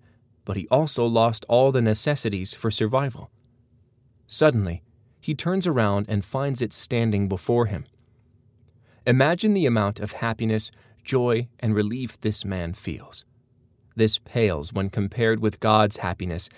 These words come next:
when you repent to him and seek forgiveness for your sins. This is why, if you ask God's forgiveness out of deep regret, God will not only forgive your sins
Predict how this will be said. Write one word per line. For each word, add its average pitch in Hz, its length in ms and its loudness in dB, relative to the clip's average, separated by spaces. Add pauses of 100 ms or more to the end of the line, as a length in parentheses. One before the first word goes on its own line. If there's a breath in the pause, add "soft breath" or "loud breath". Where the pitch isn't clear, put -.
(140 loud breath)
when 101 160 2
you 110 160 4
repent 117 480 2
to 98 100 -2
him 87 300 -6 (320 soft breath)
and 104 120 0
seek 131 280 0
forgiveness 113 600 0
for - 140 -6
your 98 240 -2
sins. 87 460 -6 (1040 soft breath)
This 165 360 0
is 131 220 -2
why, 82 400 -6
if - 160 -6
you 135 160 2
ask 117 320 2
God's 101 360 4
forgiveness 101 680 -2
out 117 180 0
of 110 160 -4
deep 139 280 -10
regret, 110 480 -2 (720)
God 139 260 2
will 131 120 4
not 127 240 6
only 135 320 4
forgive 127 460 2
your 104 160 2
sins 80 420 -2